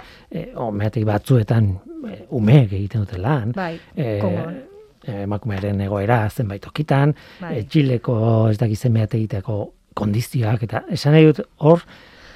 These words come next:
Speaker 1: sozialki ere dago sekulako saltsa erratzean, eta esaten zu, "Jo, guk berriztagarrien teknologia egiteko, hau ere gainditu behar dugu nolabait, buelta
Speaker 2: Bai.
Speaker 1: eman behar dugu nolabait, ez?" Gogorra da gaia.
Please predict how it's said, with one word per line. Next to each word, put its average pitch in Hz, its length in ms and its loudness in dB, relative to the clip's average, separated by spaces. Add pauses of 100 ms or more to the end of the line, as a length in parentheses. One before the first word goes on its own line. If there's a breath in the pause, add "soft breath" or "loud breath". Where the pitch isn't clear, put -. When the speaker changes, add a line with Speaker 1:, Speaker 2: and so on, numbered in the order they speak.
(140 loud breath)
Speaker 1:
sozialki 170 800 2
ere 165 200 6
dago 143 480 4
sekulako 143 800 2
saltsa 135 380 4
erratzean, 139 500 4
eta 135 160 0
esaten 107 260 -2
zu, 107 180 -4
"Jo, 98 280 -4
guk 135 240 -2
berriztagarrien 139 1000 0
teknologia 135 400 -2
egiteko, 123 360 0 (240 loud breath)
hau 156 260 10
ere 135 160 8
gainditu 135 480 4
behar 139 120 6
dugu 127 180 4
nolabait, 131 340 4
buelta 208 320 6
Speaker 2:
Bai. 160 100 4
Speaker 1:
eman 135 60 2
behar 123 160 -2
dugu 110 200 -6
nolabait, 113 400 -6
ez?" 190 140 -8 (260 loud breath)
Gogorra 160 380 4
da 135 100 0
gaia. 98 360 -6